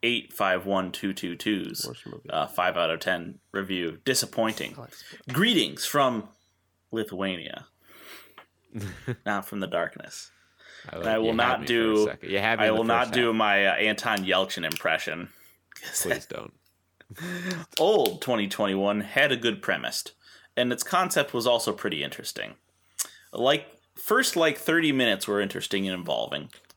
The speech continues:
Speaker 1: and it got one or two pretty good scenes near the end on the beach. No spoilers. Other than that, Old is nothing but a poorly written,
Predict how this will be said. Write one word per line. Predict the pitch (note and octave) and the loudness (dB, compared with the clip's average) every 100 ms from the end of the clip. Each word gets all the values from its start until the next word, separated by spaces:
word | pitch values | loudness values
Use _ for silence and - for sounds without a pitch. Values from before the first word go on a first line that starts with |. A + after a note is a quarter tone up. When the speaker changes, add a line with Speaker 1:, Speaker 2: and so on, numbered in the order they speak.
| - | 0
Speaker 1:
and | C3 | 2
it | B2 | 4
got | B2+ A2 | 4 4
one | C3 D3 | 4 4
or | C3+ | 2
two | - B2 | 0 -2
pretty | - B2 G#2+ | 0 -2 0
good | G2+ G2 | 0 0
scenes | - G#2+ F2+ - | 0 -2 -2 -4
near | G#2+ | -4
the | F#2+ F#2 | -2 0
end | F2 F2 | 0 0
on | E2+ | -2
the | - | -4
beach. | - D#2+ - - _ - | -8 -8 -8 -10 _ -8
No | G2 G2 | -4 -2
spoilers. | - A3+ A3+ A2+ F2 - - _ _ - - | 0 4 4 4 0 -2 -6 _ _ -20 -2
Other | C#3+ F3 D#3 | 2 4 4
than | C3 A#2 G#2+ | 4 4 4
that, | B2+ F2 E2+ - - | 4 4 2 -2 0
Old | E3+ A2+ F#2 - | 2 2 0 -4
is | A2 G#2+ | -4 0
nothing | C#3 B2+ A2 G#2 | 0 2 0 0
but | G2+ | 0
a | F2+ | 0
poorly | - C3 D3 E3 | 0 0 2 4
written, | C3 G2+ F#2 G#2 | 4 2 0 -4